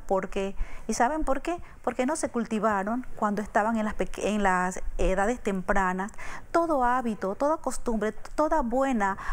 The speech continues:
formalidad que se haga en, en las edades tempranas repercute en las edades adultas. Actividades como juegos libres, juegos dirigidos, juegos deportivos, esa interacción familiar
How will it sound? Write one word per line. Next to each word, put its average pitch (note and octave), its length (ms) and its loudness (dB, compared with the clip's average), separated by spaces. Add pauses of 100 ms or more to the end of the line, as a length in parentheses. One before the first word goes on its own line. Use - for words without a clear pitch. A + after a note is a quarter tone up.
formalidad A3 580 2
que D4+ 140 0
se G#3 260 0
haga G#3 360 2
en, A3 280 0
en G#3 120 -2
las A3 120 0
edades A3 640 2
tempranas C#4+ 600 2 (220)
repercute G3+ 1080 -4
en G3+ 160 -2
las G3 120 0
edades F#3+ 480 0
adultas. E3+ 640 -2 (420)
Actividades C4+ 1300 0
como G#3 300 2
juegos B3+ 460 2
libres, A3 520 0
juegos C4 640 -2
dirigidos, G#3+ 640 -2 (240)
juegos C4 280 2
deportivos, A3 880 -2 (260)
esa D4+ 240 2
interacción B3+ 640 2
familiar B3 680 0